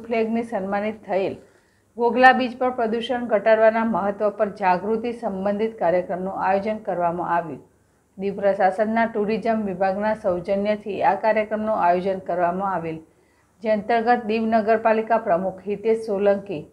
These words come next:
દીવ પ્રવાસન નિયામક અધિકારી હરમિંદર સિંહ, સાયકોમના પ્રોજેક્ટ એન્જિનિયર સૌરભ શર્મા, માહિતી સહાયક પ્રશાંત જોશી, બાલભવન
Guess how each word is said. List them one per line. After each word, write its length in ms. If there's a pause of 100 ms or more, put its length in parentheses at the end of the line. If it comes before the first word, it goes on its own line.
(260)
દીવ 240
પ્રવાસન 640
નિયામક 480 (120)
અધિકારી 460 (560)
હરમિંદર 560 (120)
સિંહ, 180 (400)
સાયકોમના 640 (100)
પ્રોજેક્ટ 560
એન્જિનિયર 560
સૌરભ 480
શર્મા, 320 (520)
માહિતી 600
સહાયક 500 (140)
પ્રશાંત 500
જોશી, 320 (600)
બાલભવન 600